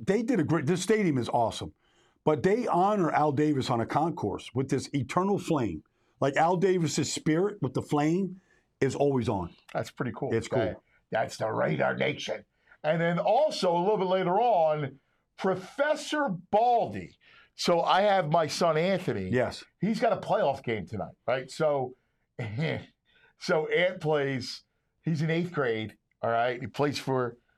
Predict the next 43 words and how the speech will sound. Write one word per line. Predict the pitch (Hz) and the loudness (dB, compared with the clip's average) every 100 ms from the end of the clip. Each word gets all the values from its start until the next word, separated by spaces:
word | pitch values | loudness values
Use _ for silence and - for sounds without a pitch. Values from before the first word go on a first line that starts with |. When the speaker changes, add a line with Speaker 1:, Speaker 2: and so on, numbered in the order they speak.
| _ _ | _ _
Speaker 2:
Clearview. | - 151 139 110 110 110 104 - | -6 -2 -2 -2 -2 -2 -6 -6
I, | 113 | -4
of | 120 | -4
course, | - 123 117 | -4 -4 -4
help | 113 117 - _ - | -4 -4 -8 _ -8
on | 107 | -6
the | 104 | -6
coaching | 113 110 92 | -6 -6 -8
staff. | - 92 95 - _ _ _ _ | -8 -8 -8 -12 _ _ _ _
And, | 156 147 143 139 | -4 -2 0 0
uh, | 135 131 127 - _ _ 147 | 2 2 0 -4 _ _ -6
my | 139 139 | -4 -2
man | 170 185 156 135 139 - - | -2 -2 -2 -2 -6 -12 -8
plays | 143 131 123 107 - _ _ _ _ - | -4 -2 -4 -8 -16 _ _ _ _ -4
right | 139 151 | -2 -2
tackle, | - 127 113 107 131 - - | -2 0 0 -2 -4 -6 -8
and | 120 | -8
he | |
plays, | 113 - 113 113 101 - | -6 -4 -4 -4 -8 -10
he | 143 117 - _ _ - | -8 -8 -10 _ _ -6
usually | 214 202 | -4 -4
plays | - 160 143 | -2 -2 -2
linebacker, | 143 139 127 123 117 | 0 0 0 -2 -2
but | 123 | -4
we're | 131 143 | -2 0
gonna, | 123 127 | 0 0
we, | 131 | -2
he | 131 | -2
needs | 127 143 | -4 -6
to | 110 | -4
play | 131 117 | -4 -4
end | 127 131 | -4 -4
tonight | 117 110 107 - _ _ - | -2 -2 -4 -10 _ _ -10
'cause | 117 | -6
we're | 123 | -6
missing, | 127 135 - 123 | -4 -6 -6 -8
we're | 120 | -8
short | - 147 135 | -4 -2 -2
on | 123 | -2
the | 110 | -2
line. | 117 117 104 95 | 0 2 0 -2
Speaker 1:
Yeah. | 120 135 95 - | -4 -4 -6 -12
Speaker 2:
So | - - 156 156 | -4 2 2 0